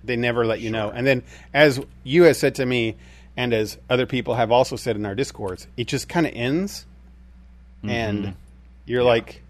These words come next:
Speaker 1: it feels like mid-season, right? There's definitely a cliffhanger, but I don't
Speaker 2: Right.
Speaker 1: really, I don't really care. I, I guess the goal is, the thing is, when you're watching Stranger Things, you wanna find out what's happening with this monster,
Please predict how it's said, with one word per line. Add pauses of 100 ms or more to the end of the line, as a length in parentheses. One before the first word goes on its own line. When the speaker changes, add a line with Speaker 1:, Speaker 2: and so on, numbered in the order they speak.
(800)
Speaker 1:
it
feels
like
mid-season, (720)
right?
There's (100)
definitely
a
cliffhanger,
but (500)
I
don't
Speaker 2:
Right.
Speaker 1:
really,
I
don't
really
care. (800)
I,
I
guess
the
goal
is,
the
thing
is,
when
you're
watching
Stranger
Things, (240)
you
wanna
find
out (280)
what's
happening
with
this
monster,